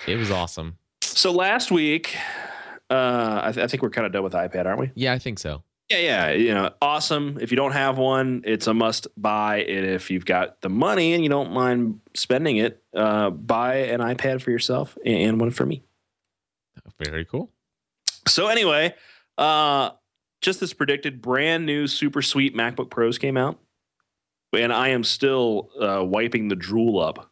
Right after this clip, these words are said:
Speaker 2: from, from these things.
Speaker 1: All right. Tell us, tell us what is exciting you so much about the MacBook Pros.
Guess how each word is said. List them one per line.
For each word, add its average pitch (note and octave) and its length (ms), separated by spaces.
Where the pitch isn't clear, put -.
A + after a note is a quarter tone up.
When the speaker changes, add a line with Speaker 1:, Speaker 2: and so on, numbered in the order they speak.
Speaker 2:
from, F2 300
from E2+ 180
these D2+ 160
things. D2 440
Speaker 1:
All G2+ 120
right. F#2+ 300
Tell C#3+ 220
us, - 260
tell F3+ 220
us G3 160
what C#3+ 300
is B2 200
exciting A#2+ 500
you A2 140
so A2+ 240
much G#2 200
about G2 220
the - 60
MacBook F#2 400
Pros. D#2+ 460